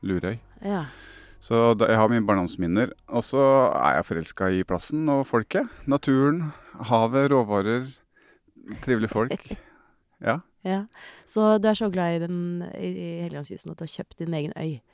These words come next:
Speaker 1: Ja.
Speaker 2: <laughs>
Speaker 1: Med sau.
Speaker 2: Med sau?
Speaker 1: Ja.
Speaker 2: Er det, er det ikke sånn spesialsau?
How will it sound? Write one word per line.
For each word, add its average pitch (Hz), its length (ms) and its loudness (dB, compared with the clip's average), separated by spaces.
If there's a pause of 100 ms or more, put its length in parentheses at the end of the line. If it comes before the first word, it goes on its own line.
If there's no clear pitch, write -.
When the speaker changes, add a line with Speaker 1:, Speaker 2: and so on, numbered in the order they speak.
(320)
Speaker 1:
Ja. 90 100 -6 (320)
Speaker 2:
<laughs> 226 160 6 (880)
Speaker 1:
Med 95 220 0
sau. 80 180 -2 (640)
Speaker 2:
Med 196 280 4
sau? 185 240 0 (200)
Speaker 1:
Ja. 101 160 -4 (140)
Speaker 2:
Er 196 220 -2
det, - 60 -6
er - 40 -20
det 214 120 -2
ikke 349 120 0
sånn 302 100 -4
spesialsau? 233 680 0